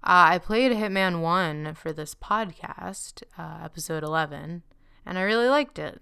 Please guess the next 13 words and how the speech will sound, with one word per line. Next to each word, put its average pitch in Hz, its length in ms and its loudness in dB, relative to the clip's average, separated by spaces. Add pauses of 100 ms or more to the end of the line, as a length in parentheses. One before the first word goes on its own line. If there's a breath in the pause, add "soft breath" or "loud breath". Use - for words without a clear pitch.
So 170 360 -4
I'm 170 240 -4
very 185 480 0
excited 170 520 -4
to 165 100 -12
play 165 220 -4
Hitman 156 440 -8
two. 214 640 0 (1040 soft breath)
Uh, - 20 -8
I 165 220 -4
love 175 480 2
nuclear 175 640 -4
stuff, 170 840 -4